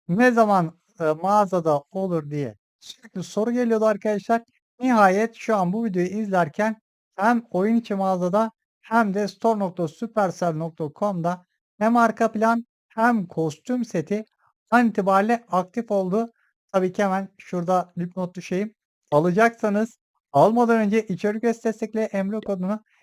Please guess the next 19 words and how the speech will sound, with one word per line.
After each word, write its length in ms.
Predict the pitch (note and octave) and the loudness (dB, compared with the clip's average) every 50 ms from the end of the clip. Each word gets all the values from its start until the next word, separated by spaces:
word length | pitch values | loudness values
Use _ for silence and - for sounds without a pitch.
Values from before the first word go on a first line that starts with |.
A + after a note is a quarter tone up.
| _ _ - | _ _ -2
yazarak 540 | D3+ F3 G3 F#3 A3 A3 A3 G#3 A3 - | 2 2 2 2 2 2 0 0 -2 -4
ücretsiz 600 | F#3 E3+ D#3 D#3+ F#3 G3 F#3+ - - B3+ A#3+ G#3+ | -6 -4 -4 -2 -4 -4 -4 -4 -4 -4 -2 -2
bir 60 | G#3 G3+ | -4 -4
şekilde 320 | - G3+ F3+ G3 F#3+ F#3 | -4 -4 -4 -2 -2 0
bana 220 | F3+ F3+ F3 F3 | 0 0 0 0
destek 340 | E3+ E3 D3+ - - C#3+ - _ _ _ _ _ _ _ - | -2 -2 -4 -4 -6 -6 -8 _ _ _ _ _ _ _ -2
olabilirsiniz. 840 | F3 G3 G#3+ A#3+ A#3+ A#3 A#3 A#3 A3+ - - A3+ A#3 A#3 A#3 - _ _ _ _ _ _ _ _ - | 2 4 6 6 6 4 4 2 0 0 0 0 0 0 -2 -4 _ _ _ _ _ _ _ _ 0
Açık 400 | F#3+ G3+ G3+ - - C4 C4 - - - | 0 0 0 0 -6 -8 -8 -8 -4 0
ara 280 | G3+ G3+ G3+ F#3+ F3+ E3+ | 2 4 4 4 2 2
diyorum. 420 | F3+ F3+ F3 E3+ F3+ G3+ G#3 G3+ _ _ _ _ _ _ _ - | 2 2 2 2 2 0 -4 -6 _ _ _ _ _ _ _ 2
Oyunun 500 | G#3+ A#3 A#3+ A3+ G#3 G3+ A3 G#3+ G#3 _ _ | 4 6 6 6 4 2 0 -2 -4 _ _
en 220 | - - A#3 A#3 G#3 | -2 2 2 4 4
iyi 220 | G3+ G#3 G#3 G#3 | 2 2 0 0
Paladin 400 | - F#3 F#3 G3 G3 G3+ G3 F3+ | 0 0 0 0 0 0 -2 -2
şampiyonu 680 | F3 - G#3 F#3+ F3+ D#3+ - - G3 G3+ G3 D#3 D3 | -2 -2 0 0 0 -2 -4 -4 -4 -4 -4 -4 -6
bu 140 | F3+ G3+ G3 | -8 -10 -8
kostüm 480 | - - E3+ D#3 D3 _ - E3 D3 C#3 | -6 -4 -4 -4 -6 _ -10 -10 -10 -10
setinde 420 | - D3+ C#3 - D3+ D3 D3 C#3+ | -8 -10 -10 -8 -8 -6 -4 -4
arkadaşlar. 600 | C3+ C3 - - C#3+ C3+ C3 - - G3 G3 | -4 -4 -6 -8 -8 -8 -8 -10 -12 -12 -12